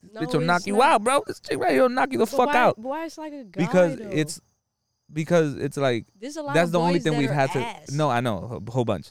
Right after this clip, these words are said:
Speaker 1: I've seen girls dominate a whole bunch, but it's just like what our brains as, like, people, we've been custom, like, "Oh shit, that's what we're gonna compare it to." 'Cause it's always been a competition, like, "Oh,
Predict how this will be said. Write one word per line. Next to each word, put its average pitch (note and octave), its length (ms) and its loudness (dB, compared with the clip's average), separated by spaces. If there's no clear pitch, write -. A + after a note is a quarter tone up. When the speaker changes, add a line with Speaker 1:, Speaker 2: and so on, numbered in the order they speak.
Speaker 1:
I've A2+ 140 0
seen C3 160 -2
girls A#2 260 4
dominate G#2 380 0
a G2 40 -2
whole A2 120 -2
bunch, F2+ 200 -4
but B2 140 2
it's B2+ 160 2
just C3 180 2
like A#2 180 2
what A2 200 0
our G#2 100 2
brains A2 560 -4
as, G#2 260 -2
like, E2+ 260 -6
people, G#2 440 -4
we've A2 160 -4
been G2+ 140 -4
custom, G2+ 420 -4
like, F#2 240 -8
"Oh A#2+ 220 0
shit, A#2+ 360 -2
that's B2 220 -4
what A#2+ 80 -4
we're B2 100 -2
gonna A2+ 140 -6
compare A#2+ 360 -2
it G2+ 120 -4
to." F2 180 -10
'Cause B2 160 0
it's B2 140 0
always B2+ 180 4
been C3 140 2
a B2 60 0
competition, A#2 580 -2
like, G2+ 180 -4
"Oh, D3 380 2